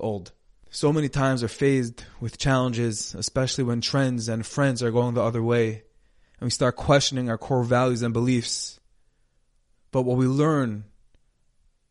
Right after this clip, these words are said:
not only from Reb Aaron Kotler, from his steadfastness, and how he was zeicha to build the greatest Makom Torah of all times,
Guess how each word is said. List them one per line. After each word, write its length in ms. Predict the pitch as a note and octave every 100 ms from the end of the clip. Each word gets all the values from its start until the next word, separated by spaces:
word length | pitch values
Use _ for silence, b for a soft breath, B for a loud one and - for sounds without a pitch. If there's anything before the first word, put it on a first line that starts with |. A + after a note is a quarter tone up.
| _ _ _ -
not 200 | B2 C#3
only 300 | C#3+ C3 A#2
from 360 | - C3+ A#2+
Reb 180 | A2 A2+
Aaron 220 | B2 B2
Kotler, 460 | A#2 C#3 B2+ A2+ G#2+ - _ _ _
from 160 | B2+
his 200 | A2 D3+
steadfastness, 920 | - C#3+ B2 A#2+ A2+ B2+ A#2+ A2 - _ b b b b -
and 120 | B2
how 380 | A2+ B2 B2 A2+
he 200 | - D#3
was 220 | C3+ A#2+
zeicha 280 | C#3+ C#3 C3+
to 80 | C3
build 400 | B2+ C3+ A#2 B2 b b b b
the 100 | C3
greatest 560 | A#2+ C3+ D3+ D3+ C#3 C#3+
Makom 320 | B2+ C3+ B2+
Torah 180 | C3+ C3+
of 100 | C3
all 180 | C3
times, 580 | B2 B2+ B2 A2+ G2+ -